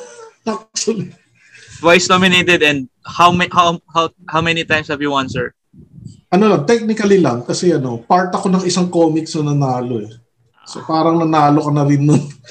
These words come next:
Speaker 1: <laughs> Parang kang actor sa Best Picture, sabi ko nga eh. Ah,
Speaker 2: Yeah.
Speaker 1: kasama ako doon sa anthology, so panalo na yun.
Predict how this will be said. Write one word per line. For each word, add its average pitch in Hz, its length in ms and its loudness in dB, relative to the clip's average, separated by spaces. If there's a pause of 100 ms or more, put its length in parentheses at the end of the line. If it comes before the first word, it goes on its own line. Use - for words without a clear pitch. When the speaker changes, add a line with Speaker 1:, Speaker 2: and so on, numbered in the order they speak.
(120)
Speaker 1:
<laughs> 143 360 -2
Parang 196 280 2
kang - 80 -14
actor 196 400 2
sa 190 160 0
Best 160 400 0
Picture, 170 400 0
sabi 139 400 0
ko 147 160 -4
nga 127 240 -2
eh. 113 80 -12 (160)
Ah, 139 320 -14
Speaker 2:
Yeah. - 160 -10
Speaker 1:
kasama 160 480 0
ako 160 160 -2
doon 156 80 -2
sa 165 160 0
anthology, 147 720 2
so - 240 -10 (280)
panalo 208 440 -6
na 208 120 -6
yun. 196 360 -10